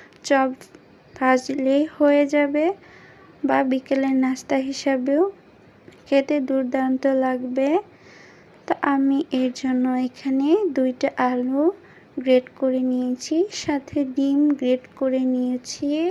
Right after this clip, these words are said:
আর এর মধ্যে দিয়ে দিলাম ম্যাগি মশলা, ধনিয়া গুঁড়া, জিরা গুঁড়া, মরিচের গুঁড়া, স্বাদ মতো লবণ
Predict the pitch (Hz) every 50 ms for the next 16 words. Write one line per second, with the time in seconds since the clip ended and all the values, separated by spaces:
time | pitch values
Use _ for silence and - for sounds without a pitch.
0 | 359 - - - - - - - - - - - - - 262 262 254 254 262 254
1 | 254 254 254 254 254 247 - - 277 285 285 262 269 269 262 262 254 247 262 254
2 | 254 254 254 269 302 370 427 - - - - - - - - - - - - -
3 | - - - - - - - - - - - - - - - 269 254 254 254 247
4 | 254 262 262 254 254 254 262 - - 277 262 262 262 262 277 285 320 403 - -
5 | - - - - - - - - - 269 269 269 269 269 269 277 269 262 - 269
6 | 269 269 277 302 370 - - - - - - - - 285 285 285 285 294 294 285
7 | 285 - 277 277 269 269 269 294 339 392 - - - _ _ - - - - -
8 | - - - - - - - - - - - - - - - 277 269 277 285 302
9 | 302 294 - - 302 294 285 269 262 269 262 262 269 294 339 - - - 277 262
10 | 262 - 254 247 247 247 - 254 247 247 247 254 254 247 247 254 262 285